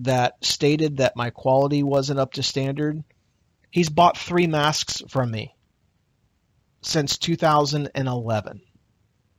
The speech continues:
Okay, two thousand eleven was the year I had that triple X latex that I've talked about in other podcasts that was garbage latex. But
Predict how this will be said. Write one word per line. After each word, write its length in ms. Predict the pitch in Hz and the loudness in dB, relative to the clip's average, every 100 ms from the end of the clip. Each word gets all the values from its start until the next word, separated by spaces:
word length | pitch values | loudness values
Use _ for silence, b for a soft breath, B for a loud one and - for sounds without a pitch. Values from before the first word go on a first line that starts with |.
| _ _ _ _ _ _ _ _ _ _ _ | _ _ _ _ _ _ _ _ _ _ _
Okay, 260 | - 131 139 | -8 -2 -2
two 160 | - 208 | 0 2
thousand 320 | 226 196 180 | 4 4 2
eleven 360 | 165 170 160 | 0 0 0
was 160 | 143 127 | -2 -2
the 100 | 127 | -2
year 220 | 131 143 | 0 2
I 80 | 127 | 2
had 240 | 127 123 | 2 -2
that 160 | 123 120 | -4 -4
triple 360 | - 135 127 127 | -4 -4 -2 -2
X 240 | 127 - | -2 -6
latex 460 | 123 123 - 123 - | -6 -4 -4 -4 -4
that 100 | 120 | -6
I've 120 | - | -4
talked 280 | - 123 - | -2 -2 -2
about 240 | 123 120 | -4 -4
in 60 | 123 | -6
other 160 | 123 | -8
podcasts 720 | 117 117 117 117 117 113 - b b b b b _ _ | -4 -2 -2 -4 -4 -4 -8 b b b b b _ _
that 140 | 131 | -2
was 220 | 120 123 120 | -2 -2 -4
garbage 580 | 127 127 135 135 127 | -6 0 0 0 -2
latex. 640 | 123 123 120 120 117 - - _ _ _ _ | -2 -4 -4 -4 -6 -8 -12 _ _ _ _
But 360 | - 123 135 - | -4 0 0 0